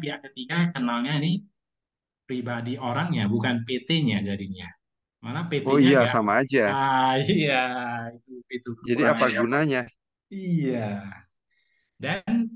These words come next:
Speaker 1: eh, sekarang banyak yang buat P T perseorangan mau dialihkan jadi P T biasa, jadi <laughs> karena banyak kekurangan itu.
Speaker 2: Oh.
Speaker 1: Jadi agak simpang siur sih sebenarnya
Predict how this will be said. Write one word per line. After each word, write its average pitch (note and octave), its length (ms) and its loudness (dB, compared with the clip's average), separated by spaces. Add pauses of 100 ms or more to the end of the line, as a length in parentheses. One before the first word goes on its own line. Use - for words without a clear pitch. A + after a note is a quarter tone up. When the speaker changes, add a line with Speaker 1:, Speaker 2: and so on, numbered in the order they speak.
Speaker 1:
eh, B2 320 0
sekarang D#3 560 0
banyak C#3+ 400 0
yang C#3 160 -4
buat B2+ 240 -6
P C3+ 160 -4
T C3+ 160 -4
perseorangan C#3+ 560 0
mau C#3+ 240 0
dialihkan D#3 640 -2
jadi B2 400 -2
P B2 160 -14
T - 40 -20 (120)
biasa, A2+ 560 -4
jadi G#2 180 -10 (280)
<laughs> - 360 -20
karena B2 220 -8
banyak A#2+ 320 -4
kekurangan B2 480 -4
itu. G2+ 160 -8
Speaker 2:
Oh. F#2 240 -10 (2500)
Speaker 1:
Jadi E3 400 -8 (320)
agak C#3+ 240 0
simpang C#3+ 400 -6
siur E3 240 0
sih C3 160 -2
sebenarnya B2 320 -2